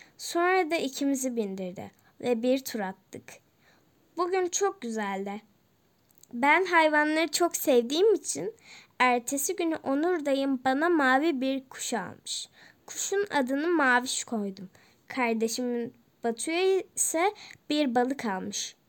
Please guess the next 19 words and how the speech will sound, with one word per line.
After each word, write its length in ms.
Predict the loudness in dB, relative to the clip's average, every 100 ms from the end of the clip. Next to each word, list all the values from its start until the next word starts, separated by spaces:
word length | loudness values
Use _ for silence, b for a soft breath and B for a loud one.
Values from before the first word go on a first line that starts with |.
| _
Onun 340 | -2 0 0
adını 440 | 0 0 -2 -2 0
Batu 260 | -2 0 -2 -2
gökkuşağı 680 | 0 2 2 -2 -4 -4 -4
koydu. 420 | -8 -8 -8 -12 -18 B B B B -10
İkimiz 440 | -4 0 0 2
de 140 | 0 0
çok 340 | 0 0 0 _ _ _ -12
neşeliydik. 880 | -2 -2 0 0 0 -2 -4 -8 -14 b b b -4
Dayım 340 | 2 2 2 0
kuşuma, 520 | -4 -6 -2 -2 -2 _ _ _ _ _ B B B B _ _ -14
kuşum 380 | -4 0 4 4
yavru 480 | 4 4 4 2
olduğu 400 | 4 6 6 4
için 460 | -2 -2 -2 -2 -2 -2
onu 320 | -2 -2 -2
alıştırmam 800 | -2 -2 -6 -4 -2 0 2 4
gerektiğini 580 | 4 2 -2 -2 -2 0
söyledi. 640 | 0 0 0 -4 -8